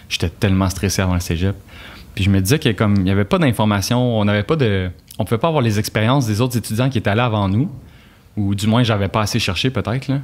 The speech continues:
Mais c'était difficile d'avoir du feedback puis de dire comme, ah, ben, de, quelqu'un qui me rassure un peu puis qui me dise, hey, tu vas voir,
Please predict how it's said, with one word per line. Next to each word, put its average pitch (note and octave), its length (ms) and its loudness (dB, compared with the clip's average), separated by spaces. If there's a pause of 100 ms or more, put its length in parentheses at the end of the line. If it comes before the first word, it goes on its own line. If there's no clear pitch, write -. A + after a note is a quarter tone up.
(560)
Mais F#2+ 140 0
c'était G#2+ 160 -2
difficile G#2+ 380 0
d'avoir G#2+ 280 2
du G2+ 120 -6
feedback A2 580 -2
puis A2 80 -4
de G2+ 120 0
dire G#2+ 240 0
comme, G2+ 220 0
ah, A2+ 260 0
ben, F2 240 -2
de, D#2+ 100 -6
quelqu'un - 340 -4
qui A2+ 120 0
me G#2 100 4
rassure G#2 360 0
un G2 120 2
peu A#2+ 180 0
puis A#2+ 100 -8
qui - 120 -4
me G2 80 0
dise, G#2 180 -2
hey, B2 140 0
tu - 80 -12
vas G2+ 80 0
voir, G2 380 -4